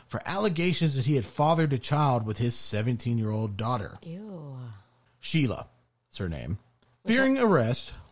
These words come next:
Speaker 2: Can I just, I hate that name.
Speaker 1: That is a terrible name.
Speaker 2: I don't know what it is about that name. It just gives me, like, ugh.
Speaker 1: Fearing arrest,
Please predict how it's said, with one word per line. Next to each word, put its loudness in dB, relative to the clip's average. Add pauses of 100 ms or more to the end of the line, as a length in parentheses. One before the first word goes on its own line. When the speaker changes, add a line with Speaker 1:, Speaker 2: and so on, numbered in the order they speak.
(260)
Speaker 2:
Can -10
I -8
just, -16
I -12
hate -16
that -18
name. -12
Speaker 1:
That -2
is -2
a -6
terrible -2
name. -4
Speaker 2:
I -8
don't -8
know -4
what -4
it -8
is -8
about -6
that -10
name. -10
It -4
just -14 (120)
gives -10
me, -6
like, -12
ugh. -14 (760)
Speaker 1:
Fearing 4
arrest, 4